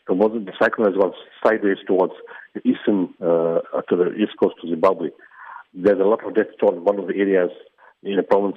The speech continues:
called, near Manica, near the province of Manica of Mozambique. There's a hu-, huge death toll there. There's a sudden deluge of rain. But the actual death toll,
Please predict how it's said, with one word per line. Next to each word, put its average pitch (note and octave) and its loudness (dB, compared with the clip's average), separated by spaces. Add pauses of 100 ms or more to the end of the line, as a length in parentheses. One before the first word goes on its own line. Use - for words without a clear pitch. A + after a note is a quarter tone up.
(140)
called, - -2
near G2+ 4
Manica, F2+ -2
near F#2+ 2
the F2+ 4
province G2 0
of - -4
Manica F#2+ 0
of E2 -4
Mozambique. E2+ -2 (440)
There's F2+ 2
a F2 4
hu-, F#2+ 0
huge A#2 2 (120)
death G2 2 (140)
toll F#2 2
there. F#2+ 0 (260)
There's G2 -2
a - -4
sudden A#2 0
deluge G#2 2 (460)
of E2+ 0
rain. F2 2 (580)
But - -2
the - -4
actual D3+ 0
death G#2+ 0 (160)
toll, F#2+ 0